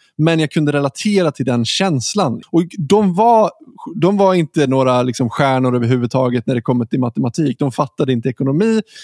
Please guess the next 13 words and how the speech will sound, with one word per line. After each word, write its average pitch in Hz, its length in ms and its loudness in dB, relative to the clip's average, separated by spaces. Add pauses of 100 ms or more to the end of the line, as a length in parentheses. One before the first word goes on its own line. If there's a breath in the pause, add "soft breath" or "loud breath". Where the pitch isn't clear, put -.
(180 loud breath)
inte 165 260 0
heller 135 500 0 (200)
vänstern 139 680 0 (200)
är 143 140 0
ju, 127 280 2
de, 123 300 -2 (120)
de 131 260 -2
har 131 220 2
ju, 127 260 -2
de - 160 -2
är 127 60 2
ju 120 120 2
verkligen 123 520 -6